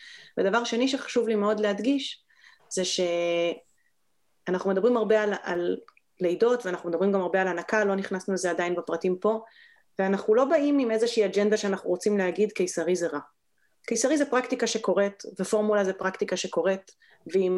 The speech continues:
היא נהדרת להמון סיבות, וזה הסיבות שיש לנו פחות ילדים, ופחות אמהות שנפטרות בתהליך הזה של הלידה, ו-, וחלילה אנחנו לא באים ואומרים, "רגע, זה לא טוב". אנחנו באים מנקודת מבט שאנחנו רוצים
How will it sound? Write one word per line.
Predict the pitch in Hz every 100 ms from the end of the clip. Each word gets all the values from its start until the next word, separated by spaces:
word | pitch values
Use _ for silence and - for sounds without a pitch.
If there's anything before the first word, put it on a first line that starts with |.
| -
היא | 190 180
נהדרת | 175 170 170 220 226 220
להמון | 180 165 214 269
סיבות, | 262 240 208 214 175
וזה | 180
הסיבות | 180 180 180
שיש | 175
לנו | 170 156
פחות | - 208 208
ילדים, | 180 165 247 214
ופחות | - - 185
אמהות | 185 165 202
שנפטרות | - 180 170 165 - 165 190 196
בתהליך | 185 160 156 185
הזה | 185 -
של | 156
הלידה, | 156 160 190 233 233 - - - - -
ו-, | 180 -
וחלילה | 170 208 240 285
אנחנו | 269 247 220
לא | 226
באים | 233 233 233
ואומרים, | 220 208 226 208
"רגע, | 202 180
זה | 165 175
לא | 180
טוב". | - 156 - _ _ - _ -
אנחנו | 196 - 202
באים | 214 277
מנקודת | 302 277 262 269
מבט | 233 269 269
שאנחנו | 220 202 196 196
רוצים | 196 233 220